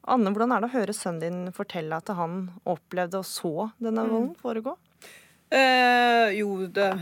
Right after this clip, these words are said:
Speaker 2: vi har jo snakket mye litt sammen i <laughs> etterkant og sånn, eh, og, ehm, eh, jeg skj-, jeg skjønner, det er jo vondt å høre.
Speaker 1: Mm.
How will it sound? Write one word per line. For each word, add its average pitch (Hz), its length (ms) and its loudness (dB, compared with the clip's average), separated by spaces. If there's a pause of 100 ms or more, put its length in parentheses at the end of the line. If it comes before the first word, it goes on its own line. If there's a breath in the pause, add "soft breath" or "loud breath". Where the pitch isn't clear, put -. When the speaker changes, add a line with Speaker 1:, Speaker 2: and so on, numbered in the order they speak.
(140)
Speaker 2:
vi 208 80 -4
har 170 160 -2
jo 147 80 -6
snakket - 460 -4
mye 196 680 -2
litt 190 180 -8
sammen 170 540 -4
i 180 100 -4 (560)
<laughs> 190 420 -4
etterkant 170 540 -8
og 214 80 0
sånn, 226 360 -2
eh, 214 320 -2
og, 202 320 -4
ehm, 180 580 -6 (640 soft breath)
eh, 170 640 -6 (260)
jeg 160 260 -8
skj-, - 400 -16 (240 loud breath)
jeg 196 80 -8
skjønner, 170 680 -2
det 196 120 0
er 220 40 8
jo 220 100 4
vondt 233 320 2
å 240 120 6
høre. 254 360 4
Speaker 1:
Mm. 185 220 -6